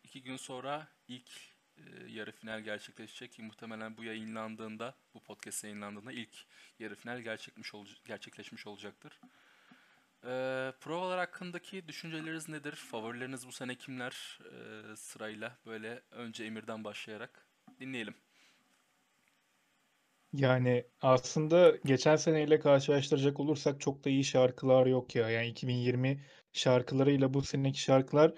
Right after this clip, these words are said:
Speaker 2: çok ortak şarkılar. Hani aynı sanatçılar bile, e, aslında aynı şarkıyı çıkarmış kendilerinden çıkan. <clears throat> Ama benim desteklediğim iki tane ülke var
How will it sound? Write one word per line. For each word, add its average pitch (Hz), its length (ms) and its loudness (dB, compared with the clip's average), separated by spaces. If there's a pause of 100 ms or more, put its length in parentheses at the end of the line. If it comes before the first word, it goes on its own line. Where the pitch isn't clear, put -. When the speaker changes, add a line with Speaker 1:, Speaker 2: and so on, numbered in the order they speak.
(260)
Speaker 2:
çok - 220 0
ortak 131 440 4 (400)
şarkılar. 113 760 0 (1200)
Hani 120 320 -4
aynı 131 320 6
sanatçılar 131 720 4
bile, 135 320 2 (380)
e, 131 40 0 (320)
aslında 127 400 -2
aynı 143 260 2
şarkıyı 120 480 0
çıkarmış 120 500 -4
kendilerinden 123 720 -2
çıkan. - 360 -8 (1120)
<clears throat> 151 400 -4 (520)
Ama 175 220 6
benim 190 400 4
desteklediğim 180 680 0
iki - 160 -8
tane 175 220 4
ülke 165 220 4
var 156 240 4